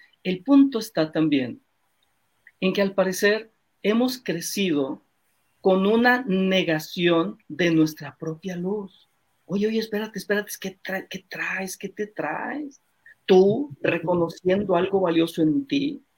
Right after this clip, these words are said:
diciendo, "Maravilla, marav-, de, de, maravilloso, maravilloso soy yo". No, no, no,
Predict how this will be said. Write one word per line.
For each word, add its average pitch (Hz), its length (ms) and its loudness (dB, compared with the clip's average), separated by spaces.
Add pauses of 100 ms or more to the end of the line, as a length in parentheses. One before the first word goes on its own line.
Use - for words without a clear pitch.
(200)
diciendo, 180 720 0
"Maravilla, 160 760 2
marav-, 160 340 0
de, 160 260 4
de, 143 180 2
maravilloso, 156 560 2
maravilloso 160 500 0
soy 160 300 -2
yo". 180 240 6 (200)
No, 160 280 2
no, 226 180 4
no, 214 340 0